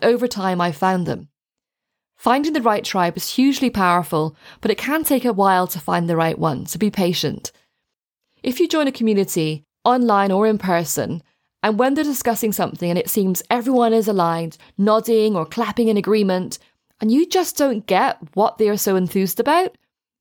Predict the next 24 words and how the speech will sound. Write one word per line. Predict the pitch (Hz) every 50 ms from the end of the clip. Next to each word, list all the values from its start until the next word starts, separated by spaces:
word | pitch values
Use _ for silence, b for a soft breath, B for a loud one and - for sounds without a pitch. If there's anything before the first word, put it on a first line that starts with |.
| -
it | - -
may | 208 208 202 143
not | 196 185 160 -
be | - 185
the | 160 170
best | - 160 160 147 - -
for | - -
you. | 139 143 156 151 147 - _ _ _ _ _ _ _ _ _ _ _ _ _ _ _ _ -
Or | 220
maybe | 220 240 262 262 339
you | 359 349
just | 330 302 - -
need | 233 247 240 240
to | - 226
remove | 208 208 220 208 -
a | 185
mental | 180 185 190 190 - 202
block | - 196 185 175 165 -
and | - -
it | 110 -
will | 170 175
all | 175
become | - 180 - 180 170 165 160
clear, | - - 196 185 165 160 165